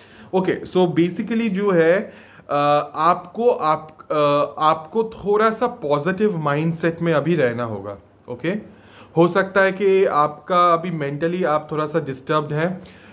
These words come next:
एक मेंटल जेल टाइप का अभी सिचुएशन आपका चल रहा है, या हो सकता है कि आप, you are unable to see the clear picture, या काफ़ी स्टिफ, अ, स्टिफनेस है, किसी स्टक एनर्जी, अ, में आप हो,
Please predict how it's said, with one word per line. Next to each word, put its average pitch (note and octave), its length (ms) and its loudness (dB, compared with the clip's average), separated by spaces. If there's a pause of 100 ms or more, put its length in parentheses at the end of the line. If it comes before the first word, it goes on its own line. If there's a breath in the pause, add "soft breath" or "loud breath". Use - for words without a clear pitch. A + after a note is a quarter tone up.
(100)
एक C#3+ 160 -4
मेंटल D#3+ 500 2
जेल F3 420 0
टाइप E3 300 0
का E3+ 140 2
अभी E3 180 2
सिचुएशन E3 680 -4
आपका D3 300 -4
चल D#3 200 0
रहा D3+ 360 2
है, F3 280 2 (260 loud breath)
या F#3 140 0
हो D#3+ 200 0
सकता E3+ 320 -4
है E3+ 120 2
कि E3+ 140 -2
आप, D3 300 2
you D3+ 120 -2
are E3+ 140 2
unable E3 400 0
to F#3 120 -6
see F3 280 -8
the F3 100 -2 (120)
clear E3+ 260 2
picture, F#3+ 440 0 (520 loud breath)
या D3+ 200 2
काफ़ी E3 380 0
स्टिफ, A3 340 -2 (260)
अ, D#3 520 2
स्टिफनेस G3+ 720 -4
है, E3 240 0
किसी D#3+ 280 -6
स्टक F#3+ 420 -2
एनर्जी, E3+ 600 -2
अ, D3+ 260 -2
में E3 200 -2
आप C#3 340 -2
हो, D3+ 340 0